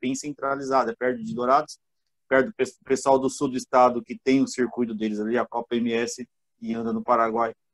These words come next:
dá pra vir, não é longe. Pessoal Campo Grande do Central também vem. A galera que anda o cross country ali, aqui da Uana, ali, que s-,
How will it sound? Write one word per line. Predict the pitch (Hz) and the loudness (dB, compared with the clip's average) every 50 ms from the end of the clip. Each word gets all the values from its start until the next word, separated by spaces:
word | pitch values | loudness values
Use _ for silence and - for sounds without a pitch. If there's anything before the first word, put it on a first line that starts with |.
| _ _ | _ _
dá | _ 104 120 123 127 | _ 4 6 6 6
pra | 127 - 120 117 | 6 4 2 2
vir, | 110 110 120 131 165 170 | 2 2 0 -2 -2 -2
não | 147 131 123 123 | 0 2 2 4
é | 120 | 4
longe. | 117 113 113 123 139 175 196 196 196 - _ _ _ _ _ _ _ _ _ _ _ | 4 2 2 2 2 2 0 -2 -4 -8 _ _ _ _ _ _ _ _ _ _ _
Pessoal | - 139 127 - - 139 135 135 135 131 127 123 120 113 107 101 - _ _ _ _ _ _ | 2 2 2 2 4 4 6 8 8 6 6 4 2 -2 -4 -8 -12 _ _ _ _ _ _
Campo | - 143 139 139 139 | -2 -2 0 0 2
Grande | 127 135 135 135 131 127 | 4 4 6 6 4 2
do | 123 123 123 | 0 -2 -6
Central | - 139 131 123 120 - 131 135 135 120 | -4 -2 -2 -2 0 4 4 4 6 6
também | 120 131 127 135 135 131 | 4 2 4 4 4 2
vem. | 120 120 123 139 165 208 214 - _ _ _ _ _ _ _ _ _ _ _ _ _ | 2 2 0 0 0 -2 -6 -6 _ _ _ _ _ _ _ _ _ _ _ _ _
A | - 120 | 0 2
galera | 117 123 123 127 131 127 135 | 4 6 6 6 6 6 4
que | 131 - 131 | 2 4 2
anda | 131 127 131 | 2 2 2
o | 113 | 2
cross | 110 131 123 123 - | 4 2 2 2 2
country | - 127 127 127 123 113 110 120 | 4 6 8 8 6 6 2 -2
ali, | 117 117 131 131 | 0 0 4 4
aqui | 131 113 - 123 | 4 2 2 -2
da | 117 127 123 123 | 2 6 6 6
Uana, | 120 123 131 139 139 139 127 123 | 8 8 8 8 6 6 4 2
ali, | 120 120 131 117 | 2 0 0 -2
que | - - | -4 -8
s-, | - - | -10 -10